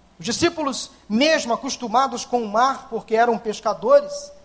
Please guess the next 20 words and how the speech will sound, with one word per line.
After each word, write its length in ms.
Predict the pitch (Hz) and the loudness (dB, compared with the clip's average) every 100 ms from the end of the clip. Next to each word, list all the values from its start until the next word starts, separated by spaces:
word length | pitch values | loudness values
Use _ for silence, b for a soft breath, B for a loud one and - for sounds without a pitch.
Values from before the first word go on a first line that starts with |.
| _ - _ - _ _ _ _ _ - _ | _ -20 _ -20 _ _ _ _ _ -20 _
parecem 440 | - 226 262 262 254 | -2 0 0 -2 -2
que 120 | 247 | -2
optaram 500 | 240 - 240 233 214 | -2 0 2 2 0
pela 220 | 220 202 | -2 -4
segunda 640 | - 208 156 233 240 196 | -6 -10 -6 -2 -2 -2
e 80 | 175 | -2
a 60 | 185 | -4
pior 380 | 190 190 208 208 | -4 -2 2 2
alternativa. 880 | 180 - 208 185 160 - 185 175 | -2 -4 -8 -8 -12 -12 -12 -10
Os 60 | 156 | -10
discípulos 600 | 180 - 247 240 220 - b b b | -12 -8 -8 -8 -10 -12 b b b
realmente 560 | 127 233 254 240 254 - | 0 2 2 0 -4 -8
temeram 600 | 254 196 226 254 196 165 - _ | -8 -2 2 4 2 -10 -20 _
pelo 180 | 226 220 | -4 -4
pior 600 | 202 180 190 180 - - B B - | -4 4 4 4 -2 -14 B B -8
e 60 | |
deixaram 680 | 185 262 - 269 285 285 247 | -4 -4 0 2 4 2 0
a 60 | |
fé 320 | 220 - 226 214 | -4 -2 0 0
vacilar. 560 | 190 190 175 139 127 | -2 -6 -10 -12 -12